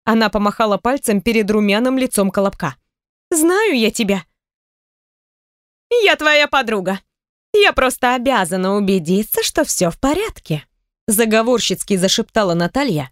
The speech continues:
едва усиживая на месте. «Незнакомый мужчина, и ты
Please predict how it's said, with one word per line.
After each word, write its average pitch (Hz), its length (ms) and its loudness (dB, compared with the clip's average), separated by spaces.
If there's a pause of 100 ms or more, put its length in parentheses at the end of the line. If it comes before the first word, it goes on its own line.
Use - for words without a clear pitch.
(320)
едва 240 440 2
усиживая 196 680 0
на 196 140 0
месте. 151 420 -4 (760)
«Незнакомый 240 680 2
мужчина, 220 640 0
и 175 60 -2
ты 220 240 0